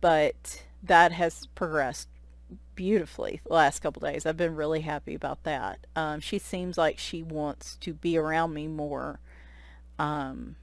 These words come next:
and she seems less crazy over the last few play sessions where it was almost like I couldn't get,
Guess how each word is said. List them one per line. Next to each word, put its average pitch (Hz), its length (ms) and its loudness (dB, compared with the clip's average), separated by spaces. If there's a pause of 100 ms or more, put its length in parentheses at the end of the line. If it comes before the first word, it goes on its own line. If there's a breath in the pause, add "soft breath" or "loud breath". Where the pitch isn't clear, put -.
(1700 soft breath)
and 185 160 0
she 202 160 -4
seems 185 420 -6
less 160 760 4 (880 soft breath)
crazy 180 1080 0
over 175 200 0
the 170 80 2
last 160 360 4
few 165 160 -6
play 165 300 2
sessions 143 680 -6
where 151 380 -2
it - 160 -2
was 160 100 -2
almost 165 300 -2
like 151 220 0
I 156 80 -4
couldn't 160 340 -4
get, 156 180 -2